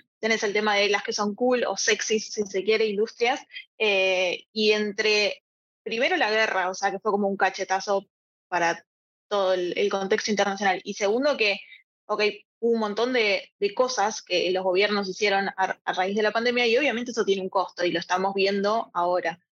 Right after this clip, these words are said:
Entonces es como que todos ajustaron los cinturones y dijeron, "Bueno, ok, está todo divino, el dos mil veintiuno en muchos casos estuvo bueno", pero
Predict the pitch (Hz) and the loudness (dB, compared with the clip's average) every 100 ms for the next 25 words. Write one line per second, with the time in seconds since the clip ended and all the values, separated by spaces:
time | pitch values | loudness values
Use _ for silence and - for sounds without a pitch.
0 | _ _ 185 190 214 208 202 202 196 196 | _ _ -2 0 2 0 0 -2 0 0
1 | 220 226 226 - - _ _ - 214 208 | 0 0 0 -4 -8 _ _ -4 -2 -2
2 | - 247 240 240 226 254 220 233 254 254 | 0 0 2 2 0 -2 0 0 0 -2
3 | 233 202 196 196 208 185 - 196 202 175 | -4 -2 -2 0 0 0 -2 0 0 0
4 | - _ _ _ _ _ 208 202 208 208 | -8 _ _ _ _ _ -4 0 2 2
5 | 208 220 240 233 190 202 208 208 196 202 | 2 2 2 0 0 0 0 0 0 0
6 | 214 220 202 196 190 196 190 208 208 214 | 2 0 0 0 0 0 0 0 0 0
7 | 190 - 226 208 214 226 240 240 185 170 | -4 -4 -2 2 2 0 -2 0 0 0
8 | 165 | -2